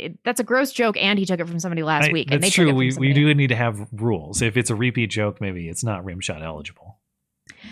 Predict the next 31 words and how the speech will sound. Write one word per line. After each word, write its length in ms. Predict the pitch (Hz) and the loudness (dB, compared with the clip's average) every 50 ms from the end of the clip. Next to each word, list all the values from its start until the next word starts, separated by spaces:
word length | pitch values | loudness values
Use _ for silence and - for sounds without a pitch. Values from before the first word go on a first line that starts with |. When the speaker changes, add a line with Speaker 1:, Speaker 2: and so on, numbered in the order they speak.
| - _ | -6 _
Speaker 1:
Knuckle 320 | 190 185 180 - 185 170 | 0 0 0 0 -2 -4
Hunky 280 | 170 185 175 185 - 175 | -4 -4 -6 -6 -8 -8
Buck. 180 | 170 147 - | -8 -8 -8
"Cancel 380 | - - 254 302 370 381 - 339 | -6 -2 0 0 2 2 -2 -4
cul-, 280 | - - 247 226 233 - | -2 0 0 0 0 -2
culture 300 | 196 - 196 196 - 202 | -2 -2 -2 -2 -2 -4
usually 360 | 180 170 202 240 254 277 269 | -4 -2 -4 -4 -2 -2 0
doesn't 240 | 233 233 220 208 202 | 0 0 0 2 0
entail 460 | 190 180 175 - - 180 175 180 175 | 0 0 -2 -4 -4 -2 -2 -2 -2
someone 360 | 170 - 185 170 165 156 160 | -2 -4 -4 -2 -2 -2 -4
saying, 380 | 156 - 165 156 151 151 147 - | -4 -4 -6 -4 -4 -4 -6 -6
'I'll 220 | - 151 151 151 156 | -4 -4 -4 -4 -4
pay 260 | - - - - 185 | -6 -14 -4 -2 0
you 300 | 202 196 190 185 180 175 | 2 2 2 2 2 2
to 140 | 170 - 165 | 0 -2 -4
leave.'" 420 | 139 139 156 170 170 151 143 143 135 | -2 -2 -2 0 0 0 0 0 0
Speaker 2:
That's 220 | 127 120 - - | 0 0 -2 -2
true. 180 | - - 170 143 | 0 2 4 4
Speaker 1:
Roseanne 340 | 214 202 214 233 240 233 214 | 4 4 4 4 2 4 4
didn't 220 | 208 196 190 185 | 4 2 2 0
tweet, 280 | - - 202 190 175 180 | -2 0 0 0 2 2
"If 60 | 165 | 0
you 100 | 196 180 | 0 2
don't 180 | 156 185 196 202 | 2 2 2 2
agree 280 | 185 151 165 175 180 | 0 0 2 0 0
that 120 | 160 139 147 | 0 0 -2
this 180 | 170 160 - | -2 -2 0
lady 240 | 147 160 170 165 156 | 0 0 2 2 2
looks 220 | 143 160 160 - | 0 -2 -2 -2
like 140 | - 160 151 | -4 -4 -4
an 100 | 147 135 | -6 -8